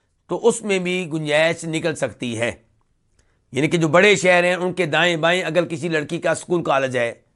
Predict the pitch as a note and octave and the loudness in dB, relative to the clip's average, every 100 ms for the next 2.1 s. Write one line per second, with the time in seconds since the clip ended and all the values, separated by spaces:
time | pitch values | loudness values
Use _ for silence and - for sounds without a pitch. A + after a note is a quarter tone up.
0 | _ _ _ _ _ _ _ _ _ A#2+ | _ _ _ _ _ _ _ _ _ 2
1 | C#3+ D#3 E3+ E3+ E3+ D#3 E3 F3 C3+ B2 | 6 6 6 4 6 6 6 6 4 2
2 | - | -2